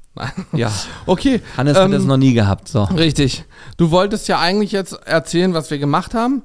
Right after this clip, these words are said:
Speaker 1: da du es noch nicht gemacht hast, <laughs> sondern da irgendwie auf, über deine Brille dann berichtet hast, werde ich jetzt schon mal, äh, äh, eine interessante Frage aufnehmen, beziehungsweise ich kombiniere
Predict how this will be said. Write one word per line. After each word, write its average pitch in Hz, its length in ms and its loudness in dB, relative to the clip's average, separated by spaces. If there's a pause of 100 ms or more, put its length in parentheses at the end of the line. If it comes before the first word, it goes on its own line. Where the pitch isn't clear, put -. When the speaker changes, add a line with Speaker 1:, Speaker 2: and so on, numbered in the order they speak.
(100)
Speaker 1:
da 147 180 0
du 170 80 0
es 147 80 -2
noch 160 140 0
nicht 160 180 -2
gemacht 147 320 -4
hast, 233 180 -6
<laughs> - 20 -16
sondern 165 380 -4
da 185 180 0 (220)
irgendwie 170 280 -2
auf, 151 320 -2
über 151 180 -2
deine 147 240 -4
Brille 160 300 -4
dann 233 160 -8
berichtet 165 420 -8
hast, 165 240 -6 (360)
werde 170 200 2
ich 175 80 -6
jetzt 185 160 -6
schon 180 140 -2
mal, 175 260 2 (440)
äh, 160 320 -4
äh, 165 140 -4 (220)
eine 190 140 4
interessante 220 640 -2
Frage 185 400 0
aufnehmen, 226 440 0
beziehungsweise 196 840 -2
ich - 180 -10
kombiniere 175 880 0